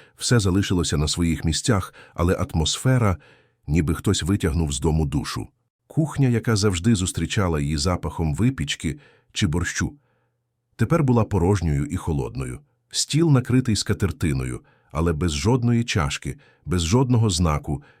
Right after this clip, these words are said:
що тут недавно хтось сидів. Навіть повітря було застиглим, як у покинутому будинку. Вона відчула себе чужою у власному домі. У такій миті важливо слухати свої відчуття.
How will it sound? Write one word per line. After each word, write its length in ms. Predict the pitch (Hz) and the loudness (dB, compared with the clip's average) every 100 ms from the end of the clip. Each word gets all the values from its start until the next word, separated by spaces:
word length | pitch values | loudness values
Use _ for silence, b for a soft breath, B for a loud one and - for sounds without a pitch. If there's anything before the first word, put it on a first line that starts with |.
| - | -8
що 180 | - | -4
тут 220 | 92 139 98 | 0 0 2
недавно 460 | 92 87 90 80 | 0 0 -2 -2
хтось 300 | - 82 76 | -2 -4 -2
сидів. 440 | - 78 65 53 - _ _ _ - | -2 -4 -6 -10 -14 _ _ _ -6
Навіть 280 | 92 90 - | -2 -2 0
повітря 420 | 110 107 139 101 | 2 2 2 0
було 220 | 73 76 | -2 -2
застиглим, 640 | 71 71 - 87 69 67 b b b | -2 -2 0 0 0 -4 b b b
як 220 | 82 82 | -4 -4
у 60 | - | -4
покинутому 600 | 85 78 90 82 73 78 | -6 -2 0 0 -2 -2
будинку. 580 | 73 82 67 - - - _ _ _ _ | -2 -2 -4 -6 -10 -14 _ _ _ _
Вона 220 | - 92 101 | -2 2 2
відчула 440 | 95 - 131 110 | 0 0 2 2
себе 300 | - 82 104 | 0 0 0
чужою 560 | - 107 78 123 135 123 | 0 0 2 4 4 2
у 100 | 101 | 0
власному 560 | 78 85 - 80 76 | -2 -2 -2 0 0
домі. 380 | 71 - 104 - _ _ _ _ _ _ | -2 -6 -8 -14 _ _ _ _ _ _
У 80 | 95 | -4
такій 300 | 92 104 147 | -2 2 6
миті 320 | 131 143 143 | 6 6 4
важливо 420 | 87 90 107 110 101 | 0 2 2 2 2
слухати 440 | - 143 80 78 | 2 2 0 -4
свої 300 | - 78 71 | -2 -2 -2
відчуття. 640 | 69 - 71 - 67 - | -2 -4 -6 -4 -8 -8